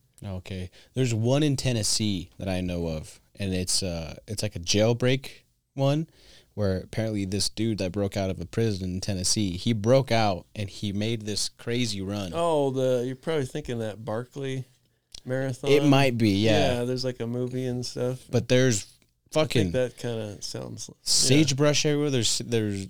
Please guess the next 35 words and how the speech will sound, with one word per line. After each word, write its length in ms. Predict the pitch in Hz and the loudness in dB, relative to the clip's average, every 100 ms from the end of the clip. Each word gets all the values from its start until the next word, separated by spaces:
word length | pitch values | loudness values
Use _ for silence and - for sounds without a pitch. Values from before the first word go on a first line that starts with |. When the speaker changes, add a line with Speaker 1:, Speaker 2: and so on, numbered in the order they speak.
| - | -4
Speaker 1:
like, 280 | 98 92 - 101 | -2 -2 -4 -2
swamps 800 | - - 131 139 151 - - - | 0 2 4 4 2 0 -2 -2
that 140 | 127 | -4
people 280 | - 135 131 | 0 2 4
have 140 | 131 - | 2 2
to 100 | 127 | 4
go 160 | 127 | 6
Speaker 2:
<laughs> 20 | |
Yeah. 40 | 139 | 6
Speaker 1:
through 300 | 139 143 147 | 4 2 2
for, 160 | 135 147 | 2 0
and, 340 | - 117 113 - | 2 0 0 0
and, 320 | 117 107 87 | 0 0 -2
like, 240 | 95 85 | -4 -4
not 500 | 113 123 131 156 - - - | 0 4 6 6 2 -4 0
a 120 | 117 | 4
lot 220 | 123 127 | 6 4
of 100 | 120 | 2
people 320 | - 120 107 | 0 -2 0
have 160 | 104 95 | -2 -2
made 240 | 95 90 | -2 -2
it. 160 | 82 - _ _ | -4 -10 _ _
Speaker 2:
Yeah. 200 | - 117 | -4 0
Speaker 1:
And 340 | 110 98 - 87 | 0 0 -2 -4
it's, 340 | 98 - - - | -4 -2 -4 -2
it's 200 | 104 - | -4 -2
a, 280 | 98 90 - | -2 -2 -6
it's, 180 | 101 - | -10 -8
w-, 220 | - 117 | -2 0
it's 140 | 110 - | 0 2
one 120 | 127 | 4
of 60 | 120 | 4
those 200 | 117 101 | 4 2
races 420 | 110 107 104 95 | 2 2 0 -2
where 320 | 92 90 87 | -4 -4 -8